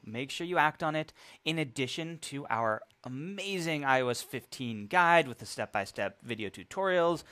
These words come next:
the printable P D F, uh, the class, we also have an upcoming iPad O S class, and we're gonna have an upcoming Mac O S guide. So really, this is the time of year, both in terms of the price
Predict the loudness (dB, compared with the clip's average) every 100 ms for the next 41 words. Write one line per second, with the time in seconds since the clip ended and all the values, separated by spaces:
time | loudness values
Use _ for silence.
0 | -18 -16 -10 -8 -8 -8 -10 -12 -8 0
1 | 4 6 4 -4 -20 -20 -20 _ 2 4
2 | 4 4 0 -12 -12 -8 2 4 6 4
3 | 0 -12 -18 -8 -8 -6 -2 0 -2 -2
4 | -4 -4 -4 -4 -4 -4 -8 -8 -10 -8
5 | -6 -2 -2 -2 -4 -4 -2 -4 -4 -6
6 | -12 _ _ -4 -2 -2 -4 -10 -14 -14
7 | -6 -2 -2 -2 -4 -4 -4 0 0 0
8 | -2 -4 -6 -8 -8 -8 -2 2 2 0
9 | -8 -4 -4 -2 -4 -6 -10 -4 -2 -2
10 | -4 -8 -12 -20 -16 -2 2 4 2 -2
11 | -10 -8 0 6 6 6 4 2 0 -2
12 | 2 2 2 0 0 0 0 0 -2 -6
13 | -6 -8 -8 -6 0 2 2